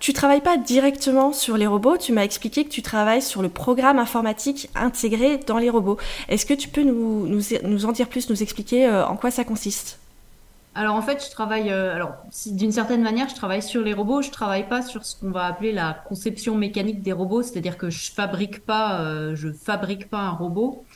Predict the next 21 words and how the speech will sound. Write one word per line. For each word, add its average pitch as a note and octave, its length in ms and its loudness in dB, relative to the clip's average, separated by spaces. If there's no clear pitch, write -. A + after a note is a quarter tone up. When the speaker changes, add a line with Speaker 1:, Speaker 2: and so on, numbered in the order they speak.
Speaker 2:
Euh, F#3 280 -2
je F3+ 80 -10
travaille G#3+ 320 -2
plutôt A#3 300 -4
à B3 80 0
ce B3 100 -8
qu'on G3 120 -4
va F3 80 0
appeler F#3+ 280 0
la F3 160 -2
commande A3+ 440 2
du G3+ 100 -2
robot, G#3 320 -2
c'est-à-dire F#3+ 400 -6
comment A#3+ 180 0
est-ce B3 140 0
que A#3 80 0
le G3+ 80 2
robot G#3 340 2
doit G3+ 200 0
bouger, G3 580 -2